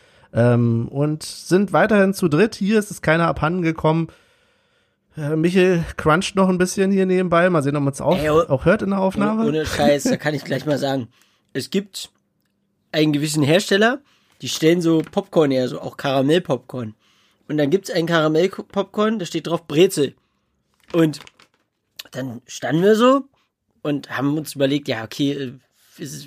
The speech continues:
Speaker 2: was, was soll denn mit dem Brezeln? Und sagt uns so eine Frau, ja, die schmecken halt nach Brezel. Und wir die Kurve, dachte so, ja, mal kosten.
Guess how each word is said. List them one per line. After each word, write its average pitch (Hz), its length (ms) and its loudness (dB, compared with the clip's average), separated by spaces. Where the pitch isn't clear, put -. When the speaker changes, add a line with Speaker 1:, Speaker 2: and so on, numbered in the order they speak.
Speaker 2:
was, 147 120 -8
was 160 160 0
soll 202 160 6
denn 170 120 2
mit 147 100 -4
dem 156 80 -4
Brezeln? 151 380 -2
Und 156 180 -2
sagt - 240 -8
uns 247 120 -4
so 247 60 -2
eine 202 140 0
Frau, 196 180 -4
ja, 190 320 4
die - 140 -6
schmecken 202 460 0
halt 170 200 2
nach 175 180 -4
Brezel. 151 500 -4
Und 101 160 -18
wir 120 120 -4
die 120 180 -4
Kurve, 156 320 -2
dachte - 180 -12
so, 131 80 -8
ja, 123 160 -2
mal 135 140 -4
kosten. 147 400 -12